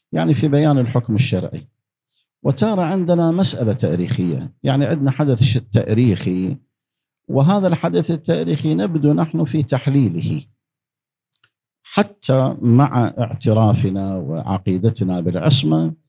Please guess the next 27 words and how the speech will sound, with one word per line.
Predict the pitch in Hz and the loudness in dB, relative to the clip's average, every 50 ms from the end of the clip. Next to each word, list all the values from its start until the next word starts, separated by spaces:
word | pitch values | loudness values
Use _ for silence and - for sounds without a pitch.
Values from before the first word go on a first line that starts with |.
| _ _ _ _ _ _ _ - | _ _ _ _ _ _ _ -4
لكن | - 135 139 - 147 135 | -2 -2 -2 0 0 0
هذا | 135 175 196 202 175 175 | 2 2 0 0 -2 -2
الحدث | 160 147 - 160 160 156 156 139 - - - - - _ - | -2 -2 -4 -2 -2 -2 -4 -4 -6 -14 -20 -20 -20 _ -8
نبدأ | 117 117 131 160 175 165 147 143 165 147 - 143 | -4 0 0 0 0 -2 -2 -4 -4 -4 -2 -4
بتحليله. | 135 131 - - 120 110 - 131 143 143 131 101 92 92 82 - 92 101 104 - 165 - _ _ _ _ _ _ _ _ _ - 139 | -4 -4 -2 -2 -4 -4 -4 -2 -2 0 0 0 -2 -4 -6 -4 -4 -4 -4 -4 -6 -10 _ _ _ _ _ _ _ _ _ -2 -2
العصمة | 143 131 - - 214 202 - 196 175 160 | 0 0 0 -2 -2 -2 0 0 0 0
تفيدنا | - - 147 123 - 160 147 120 101 107 101 101 104 113 123 131 160 151 - _ _ _ _ _ _ _ _ _ | 0 0 -2 0 2 2 2 2 0 0 0 0 0 0 -2 -2 -4 -8 -12 _ _ _ _ _ _ _ _ _
في | - 147 147 151 | -2 0 0 0
أن | 147 147 - 180 185 147 123 107 101 107 110 117 139 156 156 - _ _ _ _ _ _ - | 0 0 2 4 4 4 4 4 4 2 2 0 0 -4 -8 -12 _ _ _ _ _ _ -2
المواقف | 117 127 123 120 127 127 131 143 165 165 147 - - 107 - 107 104 | 0 2 4 4 4 4 4 4 4 4 2 0 -2 -4 -4 -4 -2
التي | 113 120 113 123 123 - 120 | 0 0 2 2 2 2 0
اتخذها | 110 - - 131 127 - 147 139 123 110 107 | -2 0 0 0 2 2 2 4 4 4 4
الإمام | 107 98 98 117 131 151 160 147 123 | 2 2 2 2 4 4 4 2 2
عليه | 90 104 101 98 92 92 | 0 0 0 0 0 -2
السلام | 85 - - - 92 87 92 92 98 107 110 - - - _ _ _ _ _ _ _ _ - | -2 -4 -2 -4 -2 -2 -2 0 0 0 -2 -2 -6 -12 _ _ _ _ _ _ _ _ -2
في | - 156 151 139 | 0 2 2 4
حياته، | - 120 113 110 101 95 110 101 95 92 101 104 98 117 | 4 4 4 4 4 4 2 2 0 0 0 0 -2 -2
سواء | 120 - 123 120 117 110 101 | 0 0 2 2 2 0 0
كان | - - 120 113 107 | 0 0 0 0 0
أمير | - - 113 113 117 113 107 107 | 0 0 0 2 2 2 2 2
المؤمنين | 101 107 107 98 107 110 117 127 139 143 - - - _ - | 2 0 2 2 4 4 4 4 2 0 -2 -6 -8 _ -2
أو | 110 110 104 | 0 0 0
كان | - 113 110 110 | 0 0 2 2
الإمام | 110 107 107 101 110 110 107 104 | 0 0 0 0 0 0 0 0
الحسن | 101 - 147 143 - 185 156 | 0 0 -2 -2 -2 -2 -4
أو | 170 202 170 | -4 -4 -4
بقية | 139 - - 143 127 | -4 -2 -2 0 0